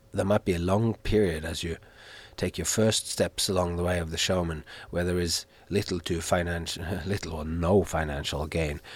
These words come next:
or no boost of your status among your friends. It's often more to the contrary. You might be poor because you have decided to be a showman, because you are an, uh, or if you're an aspiring artist,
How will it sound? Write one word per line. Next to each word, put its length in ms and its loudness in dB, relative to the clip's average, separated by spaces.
or 240 0
no 220 0
boost 400 -2
of 120 -6
your 220 -4
status 500 0
among 400 -2
your 200 -6
friends. 600 -2
It's 160 -4
often 260 -4
more 260 -2
to 140 -4
the 100 -8
contrary. 560 -2
You 80 -4
might 300 -2
be 160 -4
poor 300 2
because 400 -4
you 60 -2
have 120 -4
decided 500 0
to 80 -4
be 180 0
a 40 -4
showman, 480 0
because 280 -2
you 100 0
are 180 2
an, 120 -2
uh, 420 -8
or 220 -8
if 260 -10
you're 280 -6
an 220 -10
aspiring 600 -2
artist, 540 -2